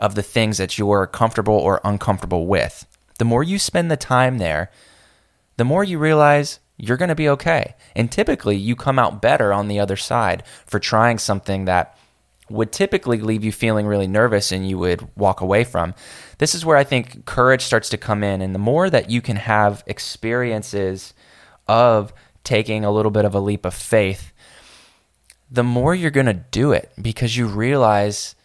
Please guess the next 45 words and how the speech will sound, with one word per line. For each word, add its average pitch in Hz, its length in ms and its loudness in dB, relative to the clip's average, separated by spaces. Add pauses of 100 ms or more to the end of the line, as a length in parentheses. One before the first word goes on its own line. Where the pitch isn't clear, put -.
(380)
it's - 220 -6
not 165 300 -2
that 156 300 -2 (1080)
scary 113 560 0
of 107 140 2
a 110 60 4
world 107 520 4
out 82 260 -6
there. 67 300 -6 (120)
I 110 80 0
mean, 101 220 2
f-, - 120 -8 (140)
yes, - 500 -6
I 104 80 -2
mean, 90 320 -6
it 113 160 0
is 101 400 -2
scary, 104 480 -2
<laughs> - 20 -8
I 147 60 -2
guess. - 360 -2 (460)
And 110 520 2
trying 120 260 2
something 101 260 -2
new 101 160 2
for 98 120 -4
the 95 80 -4
first 98 240 0
time 101 160 -2
is 92 80 -2
always 107 240 4
gonna 98 160 0
be 92 100 -4
nerve-wracking, 95 580 0
no 98 80 0
matter 98 300 0
how 101 320 2
skilled 101 460 -2
you 98 180 2
are 98 380 4
or 92 240 -2
how 98 300 2
experienced 98 680 -6
you 92 120 -2
are. 87 340 2